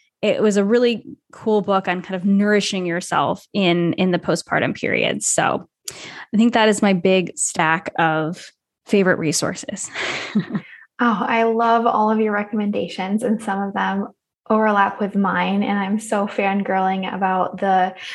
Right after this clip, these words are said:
Speaker 2: um, Lily Nichols because I love her books as well. And I'm so excited that you got to talk to her on this podcast. I'm gonna have to go re-listen to that episode. Um, but in addition to what you already mentioned,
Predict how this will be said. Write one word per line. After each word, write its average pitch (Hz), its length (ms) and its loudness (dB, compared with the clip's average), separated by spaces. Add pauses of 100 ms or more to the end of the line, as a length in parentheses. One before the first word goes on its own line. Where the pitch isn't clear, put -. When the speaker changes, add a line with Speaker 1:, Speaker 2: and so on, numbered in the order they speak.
(180)
Speaker 2:
um, 208 280 4
Lily 208 240 2
Nichols 370 540 4
because 277 320 2
I 202 480 2
love 202 220 0
her 208 120 -2
books 202 300 -6
as 208 160 -4
well. 214 260 4
And 196 420 0 (140)
I'm 202 340 2
so 196 680 0
excited 202 460 0
that 190 160 2
you 196 120 0
got 190 300 0
to - 80 -16
talk - 220 -8
to 190 100 -12
her 185 80 -6
on 202 160 -2
this 226 140 -2
podcast. 320 540 -4
I'm 220 80 0
gonna 208 140 0
have 196 180 -6
to - 80 -20
go 196 100 -8
re-listen 196 480 -6
to 190 140 -10
that 180 360 -4
episode. - 560 -6 (400)
Um, 208 420 2
but 220 320 2
in 226 120 2
addition 247 540 0
to 277 180 0
what 233 260 -2
you 214 680 2 (180)
already 208 400 2
mentioned, 208 640 -2